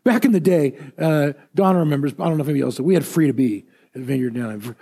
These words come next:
Free to Be. I'm like, "Free to be what?" I don't know. Get, get, it was something. Um, but all of those, those how-tos are all, in my estimation, uh, humbly speaking,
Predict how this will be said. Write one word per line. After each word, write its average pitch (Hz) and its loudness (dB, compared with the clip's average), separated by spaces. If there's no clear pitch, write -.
Free 311 2
to 285 2
Be. 196 4
I'm 139 2
like, 151 -2
"Free 262 0
to 269 0
be 247 2
what?" 160 -2
I - -6
don't 160 -4
know. 147 -4
Get, 123 -10
get, 127 -16
it 123 -18
was 117 -20
something. 143 -8
Um, 123 -10
but - -12
all 381 2
of 320 4
those, 285 2
those 226 0
how-tos 254 2
are 214 0
all, 240 2
in 214 0
my 247 2
estimation, 202 0
uh, 180 2
humbly 185 -2
speaking, 196 -6